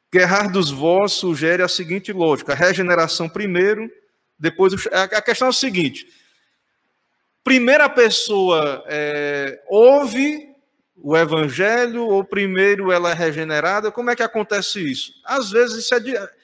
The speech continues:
separa-se pra entender, mas essas coisas estão meio que misturadas.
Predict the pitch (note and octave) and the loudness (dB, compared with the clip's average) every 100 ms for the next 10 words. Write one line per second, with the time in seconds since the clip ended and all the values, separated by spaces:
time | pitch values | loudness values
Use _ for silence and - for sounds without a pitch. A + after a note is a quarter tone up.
0 | _ _ _ - - B3 A#3+ A3 A3+ A3 | _ _ _ 0 2 2 0 0 2 0
1 | A#3+ A3+ A3 A3 B3 A3+ D#3+ F3 F3+ F3+ | -2 -2 -2 -2 -4 0 0 0 -4 -4
2 | G#3 - G#3 G3+ G3 G#3+ G3+ G#3 G#3 G#3 | -8 -4 -4 -4 -8 -6 0 0 0 -6
3 | G#3+ - A#3 G3 D#3 C#3 A2 - - | -6 -8 -2 0 0 -2 -6 -10 -14